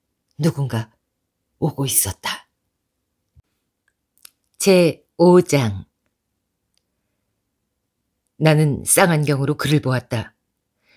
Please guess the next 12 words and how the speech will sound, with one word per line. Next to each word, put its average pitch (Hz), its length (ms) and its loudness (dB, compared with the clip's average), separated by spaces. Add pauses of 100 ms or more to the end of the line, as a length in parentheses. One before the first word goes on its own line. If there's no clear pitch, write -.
(120)
그는 165 440 2
뒤뚱뒤뚱 143 720 -2
걸었는데 123 720 -2 (360)
키가 - 300 2
작은 139 380 0
데다 131 480 -4
안짱다리여서 123 960 -2 (400)
사타구니에 120 800 -4 (280)
헤더가 123 380 0
닿을 120 300 -4
지경이었다. - 760 -10 (720)
난 120 340 -6